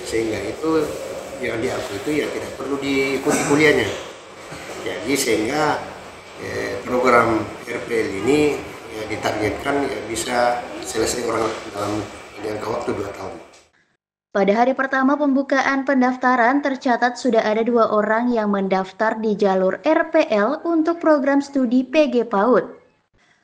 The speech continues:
Speaker 2: Pendaftaran ini khusus diperuntukkan bagi mereka yang sedang bekerja tetapi tidak sempat menyelesaikan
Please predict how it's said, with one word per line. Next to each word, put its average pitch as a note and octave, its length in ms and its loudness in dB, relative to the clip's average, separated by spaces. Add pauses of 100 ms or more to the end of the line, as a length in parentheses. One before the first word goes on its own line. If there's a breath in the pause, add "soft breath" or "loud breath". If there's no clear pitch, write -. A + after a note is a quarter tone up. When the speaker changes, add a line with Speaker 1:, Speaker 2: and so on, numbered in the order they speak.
(100)
Speaker 2:
Pendaftaran G#3 640 4
ini B3+ 240 4
khusus C#4+ 400 2
diperuntukkan B3+ 880 2
bagi B3 240 2
mereka A3+ 320 2
yang A3+ 240 0
sedang G3+ 320 2
bekerja A#3+ 560 2
tetapi D#4+ 400 2
tidak C#4+ 320 2
sempat C#4 480 0
menyelesaikan A#3+ 720 2